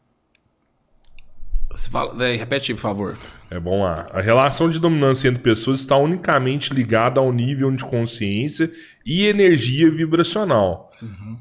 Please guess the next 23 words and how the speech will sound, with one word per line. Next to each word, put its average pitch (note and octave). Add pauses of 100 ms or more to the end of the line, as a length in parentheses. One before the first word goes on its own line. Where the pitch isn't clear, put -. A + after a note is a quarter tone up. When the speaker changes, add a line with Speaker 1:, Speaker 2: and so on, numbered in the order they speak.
Speaker 2:
Ou F#3+
existem D3+
outros C3+
fatores A#2
que B2
estabelecem G#2
essa G2
relação F#2+
de F#2
dominância?" F2 (1600)
Speaker 1:
Cara, C#3
isso B2+
foi D3+
minha D3
esposa F3 (560)
ontem, C3 (1080)
é, G#2+
que -
até A#2+ (180)
a A2
gente G2
tava A#2
conversando. A2+